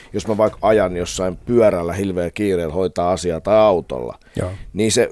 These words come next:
Speaker 1: ympäröivä maailma, joka hidastaa mun etenemistä tai
Speaker 2: Joo.
Speaker 1: haittaa sitä mun suorittum-, suoriutumista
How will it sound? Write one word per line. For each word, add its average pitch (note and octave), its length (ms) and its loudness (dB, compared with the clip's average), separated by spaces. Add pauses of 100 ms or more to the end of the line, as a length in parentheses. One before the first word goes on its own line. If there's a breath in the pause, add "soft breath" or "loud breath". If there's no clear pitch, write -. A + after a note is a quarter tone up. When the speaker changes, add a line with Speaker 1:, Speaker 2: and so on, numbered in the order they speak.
Speaker 1:
ympäröivä G#2+ 500 2
maailma, A2+ 300 2
joka F#2+ 140 -2
hidastaa G#2 580 0
mun F#2 160 -2
etenemistä F2 580 -2
tai E2+ 240 0
Speaker 2:
Joo. F#2+ 80 -6 (140)
Speaker 1:
haittaa G#2 420 0
sitä - 120 -8
mun F#2 160 -4
suorittum-, F2+ 680 0
suoriutumista E2+ 960 0